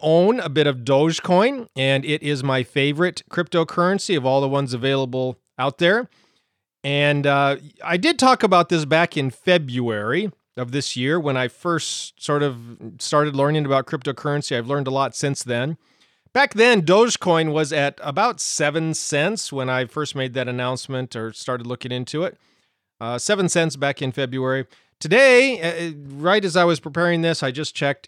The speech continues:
and it is worth nineteen cents. So it's more than doubled in that time.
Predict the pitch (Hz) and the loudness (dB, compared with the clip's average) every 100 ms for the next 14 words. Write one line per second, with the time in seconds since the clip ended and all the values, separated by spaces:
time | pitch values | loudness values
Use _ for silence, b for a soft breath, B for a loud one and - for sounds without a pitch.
0 | - 127 131 135 135 135 135 117 123 120 | -8 -4 -2 -2 -2 -4 -4 -4 -4 -2
1 | 151 156 151 156 143 - 143 143 - - | -2 -2 -4 -4 -2 -2 -2 -2 -6 -14
2 | b b b b b - - 135 131 131 | b b b b b -12 -2 0 2 2
3 | 127 123 139 139 127 117 131 131 117 120 | 0 -2 -4 -4 -4 -4 -2 -2 -4 -4
4 | 120 117 - 120 120 123 | -4 -6 -6 -4 -4 -6